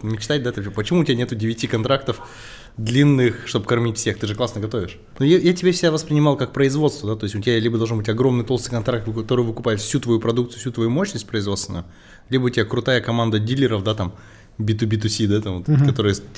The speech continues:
Speaker 1: которые тебя продают. Ну, либо то, либо другое, ну, и, в смысле, кстати, не взаимоисключающие.
Speaker 2: Ну, наверное, но при этом я сам кайфую как раз-таки от клиентского сервиса.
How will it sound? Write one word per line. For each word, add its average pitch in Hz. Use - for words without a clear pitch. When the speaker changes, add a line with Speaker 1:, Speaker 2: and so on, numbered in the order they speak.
Speaker 1:
которые 120
тебя 110
продают. 113
Ну, 113
либо 113
то, 147
либо 123
другое, 127
ну, 113
и, 104
в -
смысле, 104
кстати, 101
не 107
взаимоисключающие. 104
Speaker 2:
Ну, 120
наверное, 143
но 131
при 175
этом 170
я 156
сам 185
кайфую 131
как 107
раз-таки 156
от 120
клиентского 160
сервиса. 101